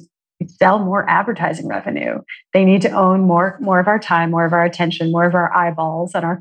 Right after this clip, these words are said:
clicks, and fear sells. And, um, that's a piece of it. I also think that there is <laughs> just the sheer impact it has on our circadian rhythm, because it's bl-, the phone screen emits blue spectrum light.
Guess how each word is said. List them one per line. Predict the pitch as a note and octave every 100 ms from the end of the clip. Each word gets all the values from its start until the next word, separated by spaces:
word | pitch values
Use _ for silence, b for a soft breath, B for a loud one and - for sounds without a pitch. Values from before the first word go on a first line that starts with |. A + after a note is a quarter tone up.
| -
clicks, | E3 E3 - - - B B -
and | F3 E3+ E3+ E3+
fear | - F#3+ E3+ F#3
sells. | G#3 A#3 - - - _ - B B _ -
And, | F#3 F3 F3 F3 -
um, | G3 F3 E3+
that's | F#3+ F#3+
a |
piece | - G3 E3
of | D#3+
it. | E3 - -
I | A3
also | D#4 D#4+ E4
think | A#3+ G#3+ G3+
that | F#3 F#3
there | F#3 F3+
is | G3 F#3+ F#3 F3+ - F#3
<laughs> | F3+ E3
just | A#3 A#3 D#4+
the | A#3+ - -
sheer | - A#3+ B3 -
impact | G#3 G3+ F#3+ F3+
it |
has | E3 F3+
on | E3+
our | E3
circadian | E3 E3+ - F3 E3 E3+
rhythm, | E3 E3 - - G3 B B B -
because | F#3 G#3 G#3
it's | A#3+ A#3 -
bl-, | G3+ - _ -
the | F#3
phone | - F#3 F#3+ F#3+
screen | F#3+ - F3 F3 E3
emits | F3 F3+ F3+ F3+
blue | - F3+
spectrum | F3+ E3 E3 D#3+
light. | D#3 D#3 E3+ F3